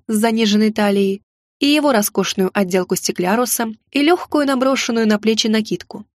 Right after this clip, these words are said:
Глаза леди Атвуд на мгновение затуманились, будто она на ходу подсчитывала стоимость каждого аксессуара. Я усмехнулась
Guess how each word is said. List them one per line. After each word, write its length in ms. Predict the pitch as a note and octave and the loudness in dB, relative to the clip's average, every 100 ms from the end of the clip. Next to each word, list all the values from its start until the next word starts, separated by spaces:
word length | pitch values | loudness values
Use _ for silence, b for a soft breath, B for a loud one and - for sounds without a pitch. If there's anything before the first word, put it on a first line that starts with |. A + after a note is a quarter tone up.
| _ _ _ _ _ _ - | _ _ _ _ _ _ -2
Глаза 400 | G#3 A3 G#3 G#3+ | 2 4 4 4
леди 300 | G3+ G3 G#3 | 2 2 0
Атвуд 380 | A#3+ B3 F#3 F3+ _ _ - | 0 -2 -6 -10 _ _ -4
на 160 | G#3+ | 0
мгновение 560 | G#3 G#3+ A3+ C4+ C4+ C4 | 2 2 2 0 0 -2
затуманились, 720 | B3 C#4 C4+ G#3 E3+ F3 - - _ _ - | -2 -2 -2 -2 -4 -4 -4 -6 _ _ -10
будто 440 | A#3+ C4+ - B3 - | -2 -2 -2 -4 -2
она 200 | B3 A#3+ | -2 0
на 100 | A3+ | 0
ходу 300 | B3+ A#3 A3+ | 0 0 0
подсчитывала 640 | A3+ - A3 - G#3+ G#3 | -2 -2 -2 0 2 2
стоимость 560 | G#3 A#3 A3 G#3 G#3+ - | 0 0 0 0 -4 -2
каждого 420 | G#3+ F#3+ G3+ G3+ | -2 0 0 -2
аксессуара. 760 | G#3+ - G#3+ A#3 G3+ F#3 G#3 - _ _ _ _ _ _ | -4 -4 -4 -2 -4 -6 -14 -18 _ _ _ _ _ _
Я 240 | - D4+ F4 | -2 2 4
усмехнулась 720 | E4+ D4+ - G#3+ F3+ - - | 2 -2 0 -2 -2 -6 -8